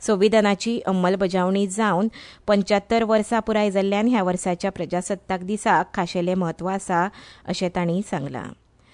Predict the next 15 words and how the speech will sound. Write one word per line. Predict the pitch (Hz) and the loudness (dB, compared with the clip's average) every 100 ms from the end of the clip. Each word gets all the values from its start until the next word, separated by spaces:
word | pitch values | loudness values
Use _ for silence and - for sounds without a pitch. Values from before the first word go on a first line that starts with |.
| - - - | -20 -20 -4
बाबासाहेब | 190 185 202 226 208 | 0 2 2 2 2
आंबेडकर, | 202 175 185 190 214 196 214 - 175 | 2 2 0 -2 0 0 0 -4 -6
डॉक्टर | 180 - 185 | -4 -2 -2
राजेंद्र | 185 180 180 185 185 | 0 -2 -2 -2 -4
प्रसाद | - 196 208 185 202 | -6 -4 0 -2 -2
आनी | 185 185 | -4 -4
डॉक्टर | 185 175 185 190 | -4 -6 -6 -6
श्यामाप्रसाद | 196 165 170 196 202 214 | -6 -4 -6 -6 -6 -4
मुखर्जी | 190 - 190 202 233 214 233 - - - - | -4 -6 -6 -6 -4 -4 -4 -10 -20 -10 -2
हांची | 208 196 233 | 0 0 -2
सयत | 220 226 208 233 | -2 -2 -2 -2
संविधान | - 180 170 180 208 | -6 -4 -2 -2 -2
सभेच्या | 226 233 175 170 196 | -4 -4 -4 -4 -6
सगळ्या | 190 185 185 202 | -6 -4 -4 -2
वांगड्यांक | 208 208 208 185 175 | -2 -2 0 0 -2